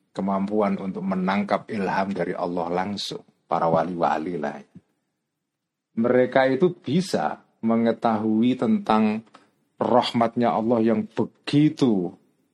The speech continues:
begitu luasnya itu. Itu bukan dari wahyu, tapi langsung dari pengalaman batinnya. Mereka bisa merasakan itu.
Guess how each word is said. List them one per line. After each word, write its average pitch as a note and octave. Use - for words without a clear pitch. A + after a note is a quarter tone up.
begitu G#2+
luasnya A#2+
itu. D#2+
Itu C3
bukan B2
dari A2+
wahyu, A#2
tapi A#2
langsung C3
dari A2
pengalaman A2
batinnya. E2+
Mereka A2+
bisa G2+
merasakan F#2+
itu. -